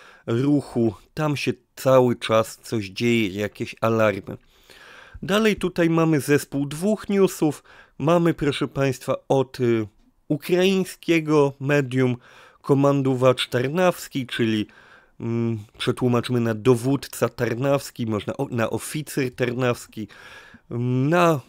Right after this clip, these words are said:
odcinku Robotyne, na odcinku frontu w okolicach miejscowości Robotyne, żołnierze czterdziestej siódmej Brygady zestrzelili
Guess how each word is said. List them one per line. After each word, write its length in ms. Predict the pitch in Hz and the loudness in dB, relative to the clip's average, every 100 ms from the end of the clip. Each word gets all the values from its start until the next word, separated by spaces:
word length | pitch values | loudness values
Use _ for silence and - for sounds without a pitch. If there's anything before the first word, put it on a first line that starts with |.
| _ - - | _ -8 -2
odcinku 640 | 143 - 160 156 - 131 | -2 0 -2 -2 -2 0
Robotyne, 840 | 135 143 202 208 - 165 160 156 131 | 2 2 2 0 0 2 2 0 -2
na 120 | 123 127 | 0 0
odcinku 400 | 123 127 123 120 | 0 -6 -4 -6
frontu 440 | 127 117 110 107 | -4 -4 -4 -6
w 80 | 107 | -8
okolicach 460 | - 117 - 113 | -6 -8 -6 -8
miejscowości 580 | 120 110 127 113 110 - | -8 -6 -4 -4 -4 -6
Robotyne, 680 | 123 143 180 180 165 147 139 - - - - | -6 -2 -2 0 -2 -2 -2 -6 -20 -20 -4
żołnierze 520 | 175 208 208 196 175 | 0 2 0 0 -2
czterdziestej 640 | - - 139 139 131 135 | -4 -8 -4 -4 -2 -4
siódmej 460 | 123 - 135 123 113 | -4 -4 -2 -2 -4
Brygady 640 | 107 131 160 202 202 156 127 | -4 -6 -2 -2 0 -2 -4
zestrzelili 960 | 170 202 - - - 127 135 143 131 | 0 0 -2 -6 0 0 2 0 -2